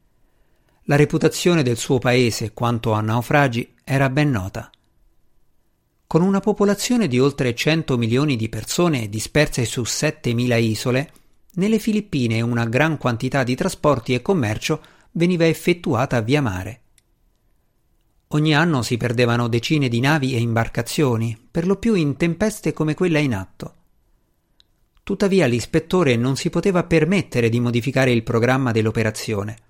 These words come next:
Il loro prigioniero, Salvador Loxin, era l'uomo più ricercato del paese, il leader di una scheggia impazzita del Nuovo Esercito Popolare, gruppo ribelle comunista il cui obiettivo era il rovesciamento del governo democratico filippino.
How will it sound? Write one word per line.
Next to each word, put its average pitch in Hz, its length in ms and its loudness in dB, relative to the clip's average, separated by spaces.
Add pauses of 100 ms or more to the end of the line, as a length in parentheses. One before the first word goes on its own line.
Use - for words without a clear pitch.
(800)
Il 165 180 2
loro 233 260 2
prigioniero, 131 800 0 (360)
Salvador 120 640 2
Loxin, 120 600 0 (300)
era 170 220 2
l'uomo 175 380 2
più 165 160 0
ricercato 156 580 0
del 139 200 0
paese, 135 580 -2 (600)
il 127 140 -2
leader 135 320 4
di 120 100 -2
una 120 160 0
scheggia 127 420 0
impazzita 123 800 0
del 120 220 2
Nuovo 156 340 2
Esercito 139 540 0
Popolare, 113 640 0 (420)
gruppo 143 320 2
ribelle 127 460 4
comunista 151 720 -4
il - 160 -6
cui 170 260 4
obiettivo 151 720 2
era 123 240 2
il 120 260 2
rovesciamento 120 760 0
del 113 160 -2
governo 117 480 0
democratico 123 640 -4
filippino. 95 640 -6